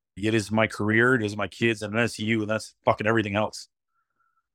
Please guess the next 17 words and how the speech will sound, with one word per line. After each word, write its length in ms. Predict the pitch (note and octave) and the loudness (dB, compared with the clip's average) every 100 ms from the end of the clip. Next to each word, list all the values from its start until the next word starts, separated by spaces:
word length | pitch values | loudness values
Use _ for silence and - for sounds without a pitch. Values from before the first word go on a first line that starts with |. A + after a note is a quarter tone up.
| - | -6
'Cause 100 | G2 | -4
without 340 | G2 G#2 B2 | 2 4 4
that 140 | C3+ | 2
fucking, 460 | - C#3+ C3 B2 G#2+ | 2 2 2 0 -6
without 280 | A2 A#2+ A#2+ | -2 0 2
that 120 | B2 | 0
number 200 | B2+ B2 | 0 0
one, 240 | G#2+ C3 | 2 0
man, 260 | A2 G2+ G2+ | 0 -4 -6
that's, 360 | G#2 - - - _ | -8 -12 -18 -20 _
that's 220 | - G#2+ A2+ | -6 -4 0
it, 220 | A#2+ - _ _ _ _ _ | -2 -2 _ _ _ _ _
you 120 | F#2+ | -4
know? 280 | F#2+ G#2 A#2 _ _ _ _ _ _ _ - | 0 2 0 _ _ _ _ _ _ _ 2
Like, 320 | G2+ F2+ - - | 4 2 -4 -2
for 160 | B2 A2 | 2 6
real. 320 | A2 G2 | 6 4